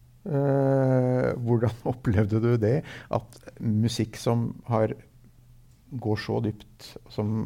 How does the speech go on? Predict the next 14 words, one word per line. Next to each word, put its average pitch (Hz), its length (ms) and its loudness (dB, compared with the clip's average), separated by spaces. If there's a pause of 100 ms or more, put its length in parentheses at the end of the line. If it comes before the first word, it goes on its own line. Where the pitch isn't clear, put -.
(320)
handler 92 340 0
om 95 120 -2
en 107 180 -2
så 104 460 -4 (840)
krevende 92 640 4 (160)
prosess - 480 -4
plutselig 127 600 -4
blir, 101 440 0
eh, 107 640 0 (400)
noe 98 200 -2
som 95 220 -2
på 104 120 -8
en 104 80 -2
måte 104 280 -6